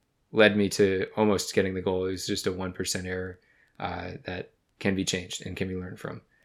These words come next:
Um, so like you said, yeah, so leaving the championships, um, I was itching to race again, uh, because I knew I was in good shape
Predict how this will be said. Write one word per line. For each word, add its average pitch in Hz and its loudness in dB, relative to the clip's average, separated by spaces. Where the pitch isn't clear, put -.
Um, 92 -4
so 135 8
like 151 12
you 170 10
said, 156 12
yeah, 123 10
so 113 12
leaving 135 8
the 113 2
championships, 127 4
um, 98 4
I 107 10
was 110 10
itching 123 6
to 101 6
race 95 2
again, 90 -8
uh, 92 -2
because 104 4
I 98 4
knew 120 2
I 110 6
was 107 4
in 98 -2
good 98 2
shape 92 2